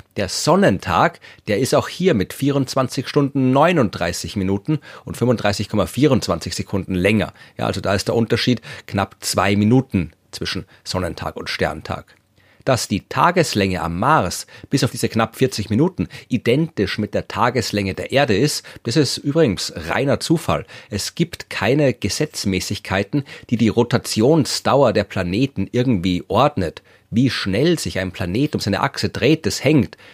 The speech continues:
jetzt vereinfacht gesagt, vor allem von den ganzen chaotischen Prozessen ab,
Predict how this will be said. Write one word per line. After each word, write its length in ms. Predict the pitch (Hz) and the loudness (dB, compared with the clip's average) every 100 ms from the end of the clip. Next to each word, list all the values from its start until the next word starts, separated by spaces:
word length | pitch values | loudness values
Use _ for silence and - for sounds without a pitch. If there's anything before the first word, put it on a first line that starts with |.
| - | -16
jetzt 280 | - - | -14 -14
vereinfacht 540 | - - 117 143 - - | -8 -4 -2 0 -2 -2
gesagt, 420 | - 113 135 - - - - | -4 0 0 -2 -20 -20 -16
vor 240 | - - | -2 0
allem 300 | 95 131 156 | 2 4 2
von 160 | 139 123 | 2 4
den 240 | 117 104 | 4 2
ganzen 560 | - 101 147 - 143 123 | -2 -2 -2 -2 -4 -2
chaotischen 720 | - 104 120 156 - 135 113 | -2 0 2 2 2 0 0
Prozessen 640 | - 110 - 151 151 - - | -2 -6 -2 -2 0 -2 0
ab, 260 | 139 - | -2 -2